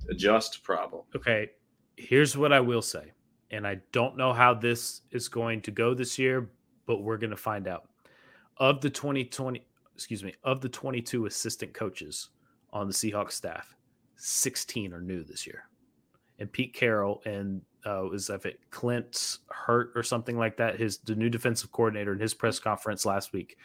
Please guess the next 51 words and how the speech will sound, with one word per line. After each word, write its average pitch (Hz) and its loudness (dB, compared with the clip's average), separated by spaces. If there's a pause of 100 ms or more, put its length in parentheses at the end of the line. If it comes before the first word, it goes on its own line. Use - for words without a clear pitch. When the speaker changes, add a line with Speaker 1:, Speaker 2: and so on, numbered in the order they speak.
(420)
Speaker 2:
he 117 4
said, 107 6 (160)
"I'm 127 8
in 107 4
charge. 90 -2 (180)
Pete - -4
Carroll 110 6
gave 110 4
me 127 6
the 123 2
keys. 120 2 (280)
He's - -2
gonna 104 -2
tell 117 2
me 117 4
what 117 4
he 120 4
wants 113 2
to 117 -2
do, 113 4
but 110 0
I 107 4
get 104 -2
the 107 -4
final 107 2
say." - -2 (440)
And 107 -4
they're 104 0
changing 110 2
the 110 0
defense, 107 0
and 101 -4
he 104 -2
wants 104 0
to 107 -2
be 101 0
more 101 0
aggressive. 90 0 (120)
And 104 -4
it's 98 -2
the 95 -4
same 110 2
thing 117 2
that 104 2
I've 104 4
been 98 0
seeing 110 2
and 104 -2
reading 110 6
as 95 -2
well 104 4